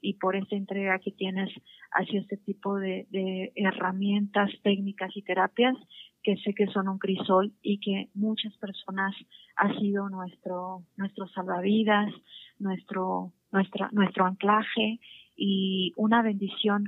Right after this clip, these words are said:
justamente que a través de acceder a este tipo de herramientas, técnicas y terapias, muchos de nosotros estamos, estamos vivos,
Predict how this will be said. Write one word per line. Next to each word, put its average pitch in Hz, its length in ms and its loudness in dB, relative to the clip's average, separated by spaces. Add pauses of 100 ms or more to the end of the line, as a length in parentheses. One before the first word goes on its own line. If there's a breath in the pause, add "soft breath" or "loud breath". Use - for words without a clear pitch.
justamente 202 640 0
que 202 120 0
a 190 60 2
través 196 440 2 (420 soft breath)
de 208 60 0
acceder 196 460 2
a 208 40 6
este 208 200 0
tipo 202 400 -2
de 196 260 -2
herramientas, 202 880 -2 (100)
técnicas 202 520 0
y 196 60 -16
terapias, 202 520 2 (280)
muchos 226 480 4
de 202 80 -2
nosotros 202 500 -4
estamos, 196 720 -4 (220)
estamos 202 460 2
vivos, 220 580 4